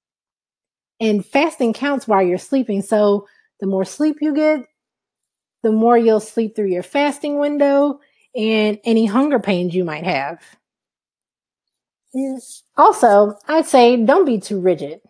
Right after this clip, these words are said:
This isn't like any of those other diets that you tried on the market. If you wanna eat, go ahead and eat. Don't stress out about it. It's just food. If you feel, if you feel like you've fallen off the wagon,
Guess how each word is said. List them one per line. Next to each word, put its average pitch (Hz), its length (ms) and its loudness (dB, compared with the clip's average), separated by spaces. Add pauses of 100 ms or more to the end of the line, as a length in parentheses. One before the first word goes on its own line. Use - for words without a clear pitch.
(240)
This 302 180 0
isn't 320 300 0
like 247 240 2
any 240 260 2
of 226 100 6
those 220 320 4
other 214 200 0
diets 208 580 -2
that 196 180 -8
you 240 100 -4
tried 208 560 -6
on 214 120 -4
the 220 60 -4
market. 214 720 0 (1400)
If 254 160 0
you 320 120 6
wanna 285 240 2
eat, 254 360 -4 (320)
go 254 160 2
ahead 240 220 2
and 170 120 -6
eat. 165 300 -6 (200)
Don't 262 220 -2
stress 233 260 -4
out 208 160 0
about 165 240 -2
it. 170 100 -6
It's 196 140 -6
just - 320 -6
food. 151 340 -6 (680)
If 196 180 -6
you 247 80 4
feel, 233 460 0 (100)
if 220 160 -6
you 247 80 0
feel 285 280 -2
like 254 180 -2
you've 220 240 -6
fallen 226 300 0
off 202 160 -6
the 185 80 -4
wagon, 226 580 0